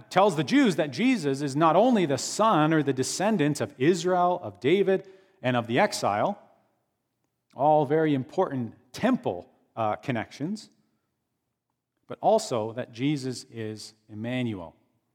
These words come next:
God with us. Jesus was fully human, but also the perfect image of God. Put another way, Jesus was a better temple than the tabernacle or the temple building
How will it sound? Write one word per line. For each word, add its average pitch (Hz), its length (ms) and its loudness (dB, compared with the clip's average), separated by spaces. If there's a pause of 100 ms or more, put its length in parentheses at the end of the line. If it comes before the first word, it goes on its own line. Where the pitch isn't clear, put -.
(500)
God 110 440 -4 (280)
with 131 240 -8
us. - 320 -20 (840)
Jesus 143 380 -4
was 113 160 -10
fully 208 400 0
human, 143 440 -2 (300)
but 117 140 -18
also 170 440 0
the 165 100 -4
perfect - 800 -6
image 135 540 -6 (280)
of 123 160 -10
God. 139 360 -6 (1500)
Put 175 140 0
another 196 300 2
way, 117 300 -2 (720)
Jesus 214 360 4
was 185 200 4
a 170 60 4
better 220 420 2
temple 120 600 0 (540)
than 160 120 -2
the 156 80 0
tabernacle 160 720 2
or 151 120 2
the 131 120 -4
temple 165 380 -6
building 110 580 -4